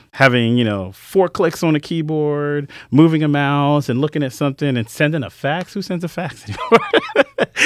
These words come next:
And, and doing that from you literally sending, hitting one button and doing multiple processes at once, so that now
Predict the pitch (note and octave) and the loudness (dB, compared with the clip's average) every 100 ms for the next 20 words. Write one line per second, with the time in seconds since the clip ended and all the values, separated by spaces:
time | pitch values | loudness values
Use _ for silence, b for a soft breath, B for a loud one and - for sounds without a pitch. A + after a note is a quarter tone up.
0 | D#4+ - F3 - F#3+ C#3 D3 C3 D3+ D3+ | 0 2 2 4 2 2 0 2 2 0
1 | C3 D3+ D#3 B B - C3+ A#2+ F#3 G#3+ | 0 -2 -4 B B 4 4 4 2 0
2 | E3+ A#2+ A2+ F#3 F3 G#2+ A#2 A#2 b b | -2 -4 2 2 4 -2 -2 -6 b b
3 | _ _ _ _ - - - D#3 D3 B2+ | _ _ _ _ -12 -4 2 4 4 0
4 | - B2 A#2 D#3+ C3 C3 A#2 A#2 A#2+ A2+ | -4 -2 0 2 2 0 -2 -2 0 0
5 | G#2+ - - A#2 C#3 C3 A2+ A#2 A2+ A#2 | -2 -6 0 4 4 2 -4 -4 -4 -8
6 | A2 G#2+ F#2 G#2 C#3+ - - b b b | -12 -10 -8 -2 -2 -4 -12 b b b
7 | - B2 A2+ G#2+ C#3 E3+ A#2 A#2 B2+ | -4 0 0 2 4 4 2 -2 -8